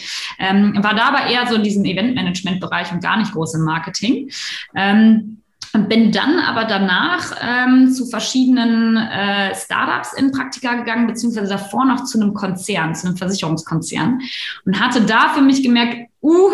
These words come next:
also die Konzernschiene, die wird's für mich nicht. Ich hab, äh, gewusst, in meiner Arbeit, die ich da mache, super sinnvoll. Ich meine, das sind richtig gute und wichtige Unternehmen, die wir alle brauchen. Aber ich hab für mich gemerkt, nee,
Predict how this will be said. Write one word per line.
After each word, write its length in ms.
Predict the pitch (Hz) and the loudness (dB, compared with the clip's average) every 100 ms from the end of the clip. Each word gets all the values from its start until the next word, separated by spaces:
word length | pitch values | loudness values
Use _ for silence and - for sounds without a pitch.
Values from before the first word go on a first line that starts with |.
| - - | 0 -4
also 240 | 226 226 | -2 0
die 100 | 233 | 0
Konzernschiene, 840 | - 214 208 269 359 440 - 339 320 | 0 -2 0 0 0 -2 0 2 4
die 160 | 269 254 | 2 2
wird's 180 | 262 | 0
für 140 | - 247 | 0 2
mich 280 | 233 - 180 | 2 0 0
nicht. 520 | 180 208 208 - - - - - | 2 2 0 -4 -12 -14 -12 -12
Ich 80 | - | -8
hab, 180 | 226 - | -6 -4
äh, 460 | 233 233 233 226 | -2 0 2 2
gewusst, 400 | 214 214 330 - | 2 0 0 -2
in 60 | 226 | 0
meiner 240 | 254 240 | 0 0
Arbeit, 320 | 226 294 269 269 | 0 -2 -2 -2
die 60 | |
ich 60 | 262 | -2
da 100 | 247 | 0
mache, 300 | 254 254 262 | -2 -2 -2
super 360 | 277 339 320 | -2 -2 -2
sinnvoll. 420 | 254 320 311 226 233 | 0 -2 -4 -4 -2
Ich 60 | |
meine, 200 | 240 240 | 0 -2
das 80 | 247 | -2
sind 180 | 240 226 | -2 -4
richtig 760 | - 196 220 294 302 277 - | -4 -6 -2 -2 0 -2 0
gute 300 | 220 302 302 | 2 2 2
und 200 | 254 247 | 2 2
wichtige 360 | 233 294 - 247 | 2 0 0 2
Unternehmen, 480 | 240 247 226 359 262 | 2 4 2 4 4
die 160 | 240 | 4
wir 100 | 226 | 0
alle 140 | 175 233 | 0 -2
brauchen. 440 | - 196 277 277 | -2 -2 0 0
Aber 220 | 196 202 | 0 -2
ich 160 | - 277 | -4 -4
hab 140 | 226 | -6
für 80 | - | -2
mich 180 | 226 226 | 0 0
gemerkt, 320 | 202 202 196 | 0 0 0
nee, 420 | 202 226 254 247 | 2 2 2 -2